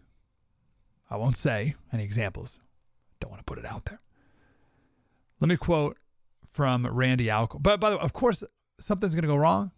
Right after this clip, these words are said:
It always will, and that's okay. Here's Randy Alcorn. "Nothing is more often misdiagnosed than our homesickness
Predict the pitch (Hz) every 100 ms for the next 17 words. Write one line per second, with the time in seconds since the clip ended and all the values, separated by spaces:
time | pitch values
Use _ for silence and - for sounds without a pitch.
0 | _ _ 196 170 123 143 190 220 160 147
1 | 131 - 147 190 226 _ _ _ _ _
2 | _ _ _ _ _ _ - 147 147 147
3 | 135 117 120 - 104 104 127 180 196 226
4 | 202 151 160 156 127 139 - 139 117 139
5 | 190 - 170 143 127 117 107 110 - -
6 | _ _ _ _ _ _ _ _ 131 123
7 | 120 113 104 - 160 170 156 - 107 107
8 | 101 -